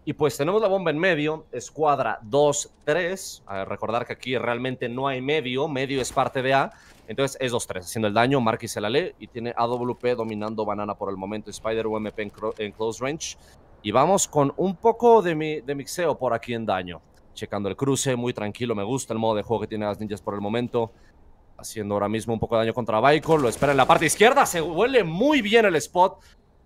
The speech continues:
Ahora mismo tenemos parte derecha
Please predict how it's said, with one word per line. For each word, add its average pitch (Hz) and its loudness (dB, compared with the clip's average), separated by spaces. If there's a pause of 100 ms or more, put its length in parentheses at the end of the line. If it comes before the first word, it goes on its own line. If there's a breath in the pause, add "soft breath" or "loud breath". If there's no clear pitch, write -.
(160)
Ahora 156 4
mismo 175 2
tenemos 151 2
parte 175 0
derecha 139 2